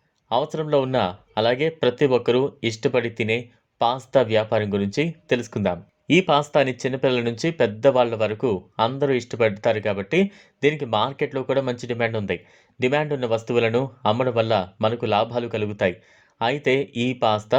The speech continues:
మనకు మార్కెట్లో నలభై రూపాయలకు కిలో చొప్పున దొరుకుతుంది. దాన్ని మనం పది రూపాయలకు ఒక ప్యాకింగ్ చేసి మార్కెట్లో అమ్మాలి. అలా చేయడం వల్ల మనకు ఒక్క ప్యాకెట్ పైన సగం లాభం ఎక్కడికి పోకుండా ఉంటుంది.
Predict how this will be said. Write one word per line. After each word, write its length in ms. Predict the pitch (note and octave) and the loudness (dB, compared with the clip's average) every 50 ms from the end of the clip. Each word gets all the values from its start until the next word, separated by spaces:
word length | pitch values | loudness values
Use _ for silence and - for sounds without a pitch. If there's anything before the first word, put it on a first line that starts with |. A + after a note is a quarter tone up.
| D3 C#3+ | 2 2
మనకు 260 | B2 A2+ A2+ A2 B2+ A2+ F#2+ F2 - _ - G#2 | 2 0 0 2 2 2 2 2 -2 _ -4 0
మార్కెట్లో 480 | G#2 A2 B2 A#2+ - C3 A#2+ - - B2+ A#2 A2 | 0 0 0 0 0 0 0 2 2 0 2 2
నలభై 260 | G#2+ A2 A#2+ A#2+ A#2+ A#2 | 0 0 -2 -2 -4 -6
రూపాయలకు 380 | A2+ G#2+ A2+ G#2 G#2 G2+ G#2 C3 B2+ - | -4 -2 0 0 0 -2 -4 -6 -8 -4
కిలో 160 | - G#2 G#2+ G#2 G#2 | 0 2 2 2 0
చొప్పున 220 | G#2 G2+ - G#2 G2 | -4 -6 -4 0 2
దొరుకుతుంది. 440 | G2 G2 G2 - - A2+ G#2+ G#2+ F#2+ G2+ G3+ - - - _ _ _ - G#2+ | 2 2 2 0 -2 -2 2 2 2 2 0 -4 -10 -20 _ _ _ -4 -2
దాన్ని 200 | A2+ A#2 B2+ C3 B2 | 0 0 0 -2 -4
మనం 160 | A#2+ A#2 A#2 A#2 A2 - | -4 -4 -4 -4 -2 0
పది 140 | A#2+ A2+ B2 B2+ | 0 0 0 -2
రూపాయలకు 440 | B2 - B2+ A#2 A#2 A#2 - B2+ G#2+ F#2 F2 - _ - A2 | -2 0 0 0 0 0 0 0 -2 -2 -4 -8 _ -2 0
ఒక 120 | A2 - C#3 - - | 2 2 0 0 0
ప్యాకింగ్ 360 | A2+ G#2+ G#2+ A2 A#2 A2+ G#2 | -2 -2 -4 -6 -10 -8 -4
చేసి 280 | - G#2 G2 - - C3+ D3+ D#3 - - _ _ _ - G#2+ G#2+ | -4 -4 -2 0 0 0 0 -2 -8 -14 _ _ _ -4 0 0
మార్కెట్లో 500 | A2 B2 C3 B2 - C3 A#2 A#2+ A#2+ A#2 A2+ - - G#2 | 0 0 0 -2 -4 -4 -2 0 0 0 0 0 -2 -4
అమ్మాలి. 320 | G#2 G2+ F#2+ F2+ F2+ F2+ F#2+ _ _ _ _ _ - A2+ | -2 0 -2 -2 -2 -6 -14 _ _ _ _ _ -6 -4
అలా 140 | A2+ B2+ C#3+ D3+ D3 - | -2 -2 -2 -4 -4 -2
చేయడం 220 | B2+ A#2 A2 G#2 G2 | -2 -2 -2 -2 -2
వల్ల 160 | G#2 G#2 A2 A2+ F#2 F2+ - - - _ _ - - | -2 0 0 0 0 -2 -6 -14 -20 _ _ -4 -2
మనకు 280 | B2 C#3 D#3 D3+ - D3+ D3+ D#3 D3+ - _ - A#2 | 0 0 0 0 0 0 0 0 -2 -6 _ -2 -2
ఒక్క 160 | A#2 - - E3 - | 0 0 -2 -2 0
ప్యాకెట్ 280 | C3+ B2 - - A2+ G#2 - | 0 0 0 -2 -4 -2 -2
పైన 200 | A2 G#2 G#2+ C3 C3+ - | -2 0 0 -2 -2 -2
సగం 240 | - A2 A2 B2 C3 B2 A2+ | -2 -2 -2 -2 -2 0 0
లాభం 300 | G#2+ G#2 G#2+ A#2+ A#2+ B2 - _ _ _ - A2 A2 | 0 0 -2 -6 -12 -12 -14 _ _ _ -4 -2 -2
ఎక్కడికి 420 | G#2+ - - - D3+ C#3+ C3+ C3 A#2 G#2+ | -2 -2 0 0 0 2 0 0 2 2
పోకుండా 320 | A2+ G#2+ G#2 A2+ G#2+ A#2 A2+ A2 | 2 2 2 2 0 0 0 0
ఉంటుంది. 300 | G2+ G2 G#2 G2+ F#2 | 0 -2 -2 -2 -2